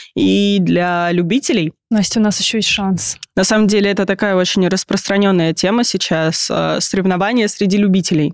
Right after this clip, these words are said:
Speaker 1: То есть взрослые люди приходят в секцию любителей, учатся кататься на коньках, и проводятся даже целые турниры, которые посвящены именно вот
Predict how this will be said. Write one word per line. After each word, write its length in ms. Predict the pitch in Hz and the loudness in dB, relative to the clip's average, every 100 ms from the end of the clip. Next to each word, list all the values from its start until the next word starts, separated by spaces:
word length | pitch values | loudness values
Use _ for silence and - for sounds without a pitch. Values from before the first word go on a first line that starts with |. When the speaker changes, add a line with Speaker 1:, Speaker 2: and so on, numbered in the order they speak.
| - | -2
Speaker 1:
То 60 | |
есть 100 | 180 | -2
взрослые 500 | 170 180 226 - 330 | 0 0 0 0 0
люди 380 | 311 233 202 196 220 _ | 2 2 0 -2 -6 _
приходят 480 | 220 190 208 175 175 | -2 2 2 0 -2
в 60 | |
секцию 460 | - 170 - - 294 | -2 -2 -2 0 2
любителей, 580 | 294 226 202 208 214 - _ - | 4 2 0 0 0 -4 _ -2
учатся 380 | 196 233 - | 0 0 -2
кататься 460 | 311 330 - 190 - | -2 -2 -2 -2 0
на 100 | 214 | 0
коньках, 440 | 233 247 254 240 | 2 0 2 -2
и 120 | - 214 | -2 -2
проводятся 640 | 214 190 208 269 269 - | 0 2 2 2 0 0
даже 480 | 196 202 214 214 208 | 0 -2 0 0 0
целые 400 | - 226 214 202 | -2 0 2 0
турниры, 800 | - 208 185 190 233 330 196 190 - _ | 0 0 2 2 2 2 0 -4 -10 _
которые 400 | 180 175 220 254 | -2 2 2 2
посвящены 1040 | 220 190 - 190 - 196 180 214 269 233 202 | 0 -4 0 -2 0 2 2 2 2 2 2
именно 400 | 226 220 202 180 | 2 2 2 0
вот 320 | 180 175 | 0 -2